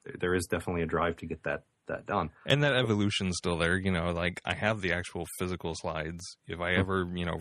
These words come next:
Speaker 2: find a really great one that I wanna go back and blow up and make a, you know, big print or, or whatever, I can go back and rescan it, you know,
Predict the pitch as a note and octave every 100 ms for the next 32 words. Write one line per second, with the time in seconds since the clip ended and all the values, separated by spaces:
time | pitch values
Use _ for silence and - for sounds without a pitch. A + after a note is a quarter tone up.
0 | - F#2 F2+ E2+ E2+ F2+ F2+ E2+ F2+ -
1 | E2 D#2+ D#2+ D#2+ E2 F2+ E2 E2 D#2+ E2
2 | - E2 E2 D2 D#2 D#2+ E2 E2+ - E2
3 | E2 E2 D#2 _ _ - E2 D#2+ D#2 E2
4 | E2+ E2 - - E2 D#2+ - E2 D2+ -
5 | E2+ E2 A#2+ E3 G2 F#2 D#2+ G#2+ A2 C#3
6 | C#3 B2+ F2 E2+ F#2 - F2+ F2 F2 -
7 | _ _ D#2+ D#2+